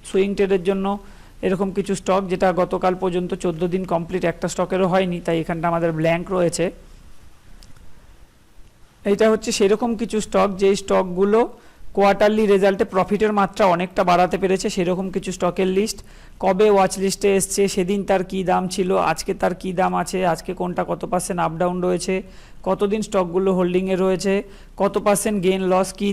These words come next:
দিচ্ছে, সব এখান থেকে আমরা দেখতে পাই। আর এখানে আমি হোল্ডিং কথাটা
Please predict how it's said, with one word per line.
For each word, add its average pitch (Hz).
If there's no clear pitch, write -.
দিচ্ছে, 196
সব 226
এখান 190
থেকে 190
আমরা 208
দেখতে 180
পাই। 131
আর 185
এখানে 202
আমি 202
হোল্ডিং 185
কথাটা 196